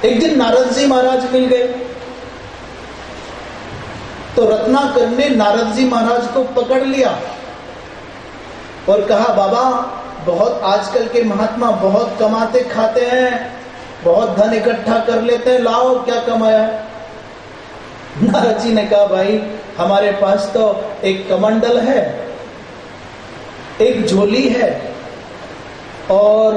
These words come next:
ये बीड़ा है भैया, और तो कुछ है नहीं।"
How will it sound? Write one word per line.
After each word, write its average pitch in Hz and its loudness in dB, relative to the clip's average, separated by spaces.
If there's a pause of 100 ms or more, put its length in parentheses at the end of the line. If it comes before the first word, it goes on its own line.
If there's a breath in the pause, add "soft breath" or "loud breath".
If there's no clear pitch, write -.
(760)
ये 190 2
बीड़ा 262 2
है 262 2
भैया, 202 4
और 208 4
तो 214 2
कुछ 214 -2
है 220 2
नहीं।" 247 0